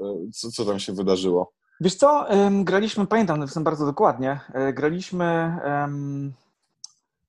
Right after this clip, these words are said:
Speaker 2: e, w takiej kawiarence przy, e, przy ośrodku Impart. W Wrocławiu jest taki duży ośrodek, e, em, taki, taki, no, duża scena na pięćset osób, Srel do Perele. Bardzo fajny.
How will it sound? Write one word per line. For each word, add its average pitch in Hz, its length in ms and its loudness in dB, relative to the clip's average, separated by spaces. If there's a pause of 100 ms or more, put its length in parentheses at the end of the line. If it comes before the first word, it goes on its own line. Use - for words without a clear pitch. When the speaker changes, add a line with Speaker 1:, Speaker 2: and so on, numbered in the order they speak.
(280)
Speaker 2:
e, 127 280 -2
w 123 100 -20 (400)
takiej 139 520 -2
kawiarence 135 720 -2
przy, 120 300 -12 (200)
e, 123 220 -2
przy 120 420 -6
ośrodku 131 500 -8
Impart. 131 600 -2
W - 20 -20
Wrocławiu 123 340 -6
jest 127 100 -8
taki - 200 -20
duży 139 260 0
ośrodek, 123 460 0
e, - 40 -6 (340)
em, 101 560 -6
taki, 101 560 -16
taki, 101 340 -16
no, 180 200 0
duża 123 240 -4
scena 135 240 -6
na 117 80 -4
pięćset 120 280 -10
osób, 113 220 -10
Srel 110 220 -6
do 113 80 -6
Perele. 117 280 -2 (220)
Bardzo 135 220 0
fajny. 101 360 -6